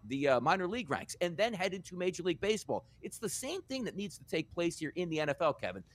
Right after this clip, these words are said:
And it's not so much as players, because we say to ourselves, "Okay, the league is seventy percent minority here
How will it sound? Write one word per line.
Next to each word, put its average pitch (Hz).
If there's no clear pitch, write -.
And 170
it's -
not 311
so 294
much 233
as 143
players, 185
because 143
we 202
say 269
to 214
ourselves, 151
"Okay, 107
the 151
league 220
is 160
seventy 214
percent 151
minority 143
here 101